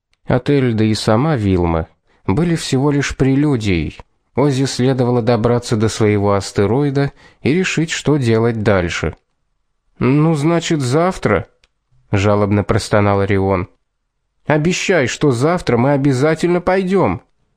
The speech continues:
Несправедливо заставлять меня всё время сидеть в отеле. Я хочу познакомиться с девчонками". "Хорошо, завтра", согласился Оззи, лишь бы отвязаться.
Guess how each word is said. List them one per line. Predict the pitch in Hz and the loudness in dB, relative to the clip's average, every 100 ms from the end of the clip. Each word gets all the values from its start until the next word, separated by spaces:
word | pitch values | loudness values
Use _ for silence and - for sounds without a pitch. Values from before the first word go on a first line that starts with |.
| _ _ | _ _
Несправедливо | 151 170 - 185 190 170 190 233 135 | 0 0 0 0 0 0 -2 0 0
заставлять | 120 - 131 120 170 180 | -2 0 0 2 0 0
меня | 131 117 | 2 2
всё | 110 135 | 0 0
время | 123 135 143 143 | 0 2 2 0
сидеть | - 143 160 147 | 0 0 0 0
в | |
отеле. | 170 180 202 131 98 - _ _ _ _ _ | -2 0 0 2 0 -4 _ _ _ _ _
Я | 123 120 127 | 0 0 2
хочу | 135 123 143 | 0 0 0
познакомиться | 139 131 143 - 151 147 139 151 | 0 2 0 2 2 2 2 -2
с | |
девчонками". | 135 147 - 170 151 123 113 101 90 - _ _ _ _ - | 0 -2 0 0 2 2 0 0 -2 -8 _ _ _ _ -6
"Хорошо, | 92 214 208 104 139 | -2 0 -2 -2 0
завтра", | 117 95 98 101 - 98 95 - _ _ _ _ _ - | 0 0 0 0 0 -2 -2 -10 _ _ _ _ _ -10
согласился | - 107 117 - 120 - 117 | -4 0 0 0 -4 -2 -2
Оззи, | - 160 135 139 | 0 -2 0 -2
лишь | 120 123 127 | 0 0 0
бы | 117 123 | 0 0
отвязаться. | 123 131 117 104 85 - 90 | 0 0 0 -2 -2 -6 -10